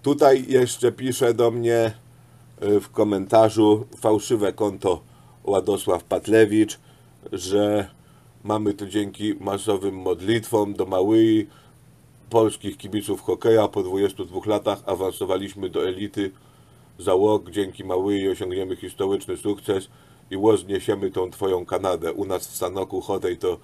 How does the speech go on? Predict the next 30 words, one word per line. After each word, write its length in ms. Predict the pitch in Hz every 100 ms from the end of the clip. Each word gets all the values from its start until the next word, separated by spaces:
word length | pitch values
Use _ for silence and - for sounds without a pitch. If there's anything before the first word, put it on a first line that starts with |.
| - - -
Leligia, 640 | 87 87 101 98 104 98 92
nasz 300 | 92 87 -
klub 240 | 101 90
dwa 200 | 95 92
razy 220 | 92 87
zdobywał 360 | 85 90 92 87
Mistrzostwo 480 | 85 - 92 - 85
Polski. 380 | 80 76 - 113
No 160 | 123
i 160 | 127 110 - _ _ _
brawo, 420 | 98 113 120 104 95
żeśmy 280 | 92 104
awansowali. 840 | 98 98 92 101 98 101 104 123 120 _ _ _ _ -
Co 140 | 120
prawda, 500 | 120 131 123 90 80
Mistrzostwo 600 | 85 98 - 110 104 113
Polski, 520 | 101 113 107 - 104 98
no 140 | 90
to, 160 | 95 95
to 140 | 98
jest 320 | 95 95 - _ _ _ _ _ _ -
Mistrzostwo 420 | 92 - 85 - 107
Polski 420 | 104 85 - 82
tylko, 320 | 85 78 90
to 120 | 92
tak 200 | 92 85
samo 260 | 95 92 90
jak 200 | 90 -
ten 220 | 90 85 - - - - - _
e, 80 | -